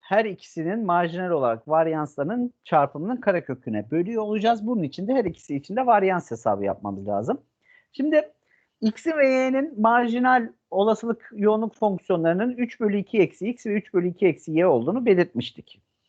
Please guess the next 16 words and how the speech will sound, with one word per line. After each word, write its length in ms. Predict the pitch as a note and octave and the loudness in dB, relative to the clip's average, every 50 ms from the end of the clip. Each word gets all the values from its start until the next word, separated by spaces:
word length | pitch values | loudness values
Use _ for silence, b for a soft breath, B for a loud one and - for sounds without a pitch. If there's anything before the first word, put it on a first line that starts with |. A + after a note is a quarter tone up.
| _ _ _ _ _ _ _ _ _ _ _ _ _ - | _ _ _ _ _ _ _ _ _ _ _ _ _ -4
X'inin 680 | F#3 D3+ - - - A3 A3+ A3+ A3 A3+ A#3 A3+ G#3 F3+ | -4 -4 -4 -6 -2 -2 -2 0 -2 0 0 2 2 4
de 140 | G#3 A#3+ | 4 4
özdeş 640 | A#3+ F#3 F#3+ F3+ F3+ F3 D#3+ G3+ G3 G3 - - - | 4 6 4 4 4 4 4 4 4 4 2 -4 -6
bir 260 | B2 B2 B2 A#2+ A#2 | -6 -4 -6 -2 2
dağılımı 440 | B2 A2 A2 G#2+ G#2 G#2 G#2 G#2+ A2+ | 4 6 6 4 4 0 -2 2 2
var. 400 | D3 A3 C4+ - - _ _ _ _ _ _ _ _ _ _ _ _ _ | 2 2 2 -2 -8 _ _ _ _ _ _ _ _ _ _ _ _ _
Sebebini 680 | _ G#3 G3 G3 - F#3 F#3+ F#3+ F#3 F#3+ F#3+ F#3 E3+ | _ 2 2 2 2 2 2 2 2 2 0 0 -2
de 60 | D#3+ D#3 | 0 2
açıklamıştık. 880 | C3+ A#2+ - - - _ - A#2 A2+ A#2 A2 - _ A3 A#3 - _ _ _ _ _ _ | 2 0 0 -4 -14 _ -8 -6 -6 -6 -8 -6 _ -8 -8 -8 _ _ _ _ _ _
Her 140 | _ - G3+ | _ -2 -2
iki 200 | F3 D3 - D#3 | -2 -2 -2 0
rastsal 460 | C#3 C3 B2+ - - - B2 A#2+ A#2 | 2 2 0 0 -2 -2 -2 -2 0
değişkenin 540 | A2+ A2+ A2+ A#2 - - B2+ A#2 B2 D3+ E3+ | -2 -4 -4 -4 -6 -10 -10 -8 -8 -4 -4
de 140 | E3 E3+ E3+ | -4 -4 -2
bu 160 | F3 F3 D#3 | -2 -2 0
olasılık 440 | C#3 C3+ B2 B2+ - - C3 B2 | 0 0 -2 -2 -6 -10 -10 -12